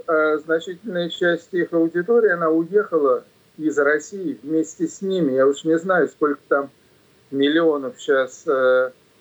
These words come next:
бывших россиян рассеяно по Западной Европе, Закавказью,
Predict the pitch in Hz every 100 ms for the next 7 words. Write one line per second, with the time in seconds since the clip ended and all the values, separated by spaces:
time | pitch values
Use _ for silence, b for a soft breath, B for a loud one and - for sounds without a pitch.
0 | _ 120 156 156 139 - 135 139 - -
1 | 151 151 139 123 123 123 131 139 165 143
2 | 127 123 120 143 131 143 - - 131 127
3 | 123 120 120 131 131 165 208 196 - 165
4 | 151 131 123 135 127 - 180 175 160 156
5 | 147